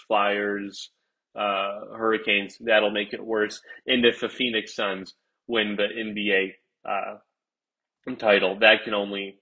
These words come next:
uh, worsen it and just stretch out the misery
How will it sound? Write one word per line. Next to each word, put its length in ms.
uh, 140
worsen 580
it 200
and 220
just 160
stretch 380
out 280
the 80
misery 640